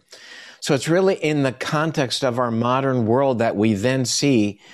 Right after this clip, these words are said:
that these are paving the way for basically disaster. Again, the number one <laughs> cause of death on our planet right now.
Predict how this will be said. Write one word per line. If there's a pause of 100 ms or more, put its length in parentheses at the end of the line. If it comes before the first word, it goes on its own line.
(240)
that
these
are
paving
the
way
for
basically
disaster.
Again, (440)
the
number
one
<laughs>
cause
of
death (100)
on
our
planet
right
now.